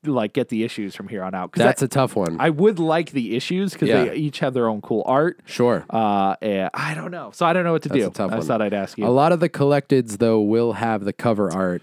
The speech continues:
Speaker 2: in, like, the back.
Speaker 1: That's true.
Speaker 2: Um, so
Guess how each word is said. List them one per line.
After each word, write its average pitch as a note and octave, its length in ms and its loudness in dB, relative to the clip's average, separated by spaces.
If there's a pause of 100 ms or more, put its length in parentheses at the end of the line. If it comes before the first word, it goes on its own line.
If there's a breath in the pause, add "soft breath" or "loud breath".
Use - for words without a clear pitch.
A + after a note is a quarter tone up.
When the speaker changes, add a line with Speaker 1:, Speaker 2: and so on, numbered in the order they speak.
Speaker 2:
in, F#2 360 -4
like, F2 220 -4
the F2 80 -6
back. D#2+ 380 -6
Speaker 1:
That's D3 200 2
true. - 280 -8 (160)
Speaker 2:
Um, E2+ 440 -6
so F2 640 -6